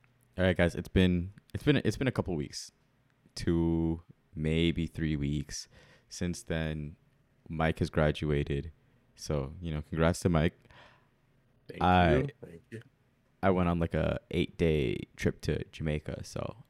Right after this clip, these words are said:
Speaker 1: we di-, we didn't really have much time to record. But we are back. We've had playoff basketball for a week and a half now, two weeks now.
Speaker 2: Two weeks.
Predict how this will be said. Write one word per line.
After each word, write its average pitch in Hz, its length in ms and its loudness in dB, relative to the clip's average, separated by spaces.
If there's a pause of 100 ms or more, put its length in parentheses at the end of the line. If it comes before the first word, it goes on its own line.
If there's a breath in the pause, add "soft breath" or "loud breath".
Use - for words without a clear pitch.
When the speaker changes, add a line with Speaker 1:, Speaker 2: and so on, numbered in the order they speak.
(320)
Speaker 1:
we 90 160 4
di-, 92 80 4
we 110 160 2
didn't 120 100 0
really 113 140 -2
have 98 100 -2
much 90 160 -4
time 85 160 0
to 76 80 -2
record. 73 300 -4 (480)
But 170 280 -2 (680)
we 90 140 2
are 87 80 4
back. 92 380 0 (180)
We've 87 160 -8
had 80 340 -6 (160)
playoff 85 340 -4
basketball 78 640 -4
for - 680 -12 (160)
a 90 40 -6
week 85 220 -4
and 90 80 -6
a 92 60 -6
half 95 160 -6 (100)
now, 90 160 -6
two 90 160 -4
weeks 95 220 -6
now. 107 160 -6 (1600 soft breath)
Speaker 2:
Two 90 180 -4
weeks. - 440 -8